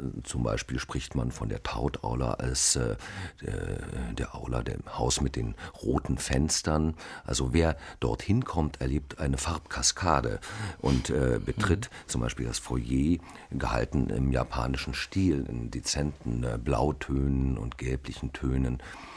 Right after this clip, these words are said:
Speaker 1: Wunderbar gebaut. Also das Licht liebten sie und deshalb sollen, soll auch Lichtenberg leuchten. Das ist unser Gedanke.
Speaker 2: Da frage ich aber nochmal nach. Für welche Veranstaltung ist dieser Raum besonders geeignet, um ihm diesen Raum auch, äh,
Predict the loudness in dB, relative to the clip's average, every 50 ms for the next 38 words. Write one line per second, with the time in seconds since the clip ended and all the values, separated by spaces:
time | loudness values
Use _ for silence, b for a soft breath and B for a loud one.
0 | B B B B B B B B B 6 8 8 8 8 6 4 4 2 2 2
1 | 0 -4 -4 -4 -4 4 6 6 6 8 6 4 2 B B B B 0 0 2
2 | 2 2 2 2 -2 -4 -6 -4 -4 -4 -4 -2 0 0 2 4 4 4 4 4
3 | 2 B B B -4 0 0 2 2 2 0 2 2 2 0 0 0 0 2 2
4 | 4 4 4 2 0 0 -2 b b b b -4 0 2 2 2 2 0 0 0
5 | -2 -4 -12 b b b b b 2 2 2 2 2 0 2 4 4 4 4 2
6 | 0 -4 b b b b -2 2 4 6 6 4 4 0 -2 -2 -2 -2 -4 -8
7 | B B B B B B -2 -2 -2 -2 -4 -6 -4 -2 -2 0 0 0 -2 -2
8 | -4 -2 -4 -4 -6 -6 -10 B B B B B B B B B B B B 0
9 | 0 2 2 4 6 10 10 12 12 12 12 12 12 12 12 12 12 12 10 8
10 | 6 6 6 6 6 6 4 2 2 0 0 0 0 0 4 4 6 6 6 4
11 | 4 4 2 2 2 4 4 6 6 6 6 6 6 4 4 4 4 4 8 10
12 | 10 12 10 10 8 0 -2 -2 0 0 2 2 2 2 0 -2 6 10 10 10
13 | 10 8 4 4 4 6 6 4 4 4 2 4 6 6 6 6 4 4 2 0
14 | 0 0 -2 -6 -4 -2 0 0 0 0